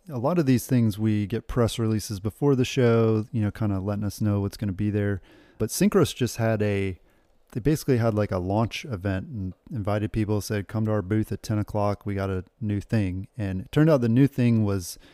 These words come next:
the Silverton S L wheel set, which is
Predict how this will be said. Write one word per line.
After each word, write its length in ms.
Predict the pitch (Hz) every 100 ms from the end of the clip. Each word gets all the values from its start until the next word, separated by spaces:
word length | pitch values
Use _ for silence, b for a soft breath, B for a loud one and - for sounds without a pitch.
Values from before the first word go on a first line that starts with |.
| B B B -
the 220 | 110 101
Silverton 640 | - - 123 123 127 113 -
S 220 | 113 -
L 320 | 143 110 107 98
wheel 320 | 98 110 107
set, 380 | - 104 95 - _ b b b
which 380 | 113 107 - - -
is 340 | 117 104 92